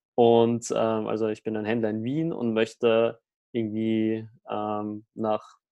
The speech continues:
Norddeutschland einige, also ich sehe, dass meine Nachfrage vor allem in Norddeutschland relativ,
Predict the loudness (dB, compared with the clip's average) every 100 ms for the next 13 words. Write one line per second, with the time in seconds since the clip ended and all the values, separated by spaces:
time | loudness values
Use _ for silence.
0 | _ _ -2 0 0 -2 -2 -8 -8 -6
1 | -6 -4 -4 -4 -2 -2 -2 -2 -2 -4
2 | -6 -4 -4 -2 -2 -2 -2 -4 -4 -4
3 | -4 -2 -4 -4 -10 -2 -2 0 -4 -10